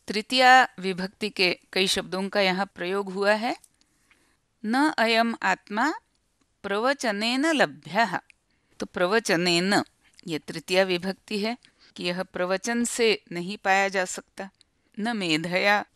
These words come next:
अर्थात मेधा से नहीं पाया जा सकता, यह भी तृतीया है। "न श्रुतेन", न बहुत सारे ज्ञान को सुन लेने से पाया जा सकता है।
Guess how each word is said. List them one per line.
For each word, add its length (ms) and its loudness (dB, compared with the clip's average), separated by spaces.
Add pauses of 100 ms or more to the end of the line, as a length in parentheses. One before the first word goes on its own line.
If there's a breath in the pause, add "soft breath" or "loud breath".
(120)
अर्थात 360 -8
मेधा 460 0
से 480 -2
नहीं 240 -6
पाया 280 2
जा 160 0
सकता, 460 -8 (580)
यह 220 -4
भी 360 -4 (120)
तृतीया 420 0
है। 260 -4 (440)
"न 180 2
श्रुतेन", 760 2 (480)
न 240 -4 (180)
बहुत 240 -6
सारे 280 0
ज्ञान 320 6
को 160 -8
सुन 300 -4
लेने 320 -4
से 240 -4
पाया 360 2
जा 180 0
सकता 360 -8
है। 220 -8